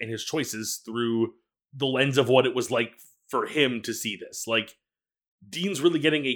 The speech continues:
clear view of what he's doing to Ben because it's what John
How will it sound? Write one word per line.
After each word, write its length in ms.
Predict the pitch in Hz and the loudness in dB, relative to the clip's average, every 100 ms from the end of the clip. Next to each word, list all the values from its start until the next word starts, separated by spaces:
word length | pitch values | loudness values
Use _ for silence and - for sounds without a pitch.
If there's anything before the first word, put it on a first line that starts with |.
| - | -4
clear 400 | - 135 139 131 | -4 -2 -2 -2
view 280 | 185 180 - | -4 -4 -2
of 180 | 117 101 | -4 -2
what 260 | 123 120 - | -2 -2 -6
he's 260 | 147 135 | -6 -6
doing 280 | 117 127 120 | -4 -4 -4
to 100 | 117 | -4
Ben 320 | 117 190 139 135 _ _ _ _ _ - | -2 -2 -2 -6 _ _ _ _ _ -6
because 280 | 147 143 143 | -6 -4 -4
it's 100 | 131 | -2
what 180 | 147 - | -2 2
John 460 | 135 123 123 123 | 2 4 2 -2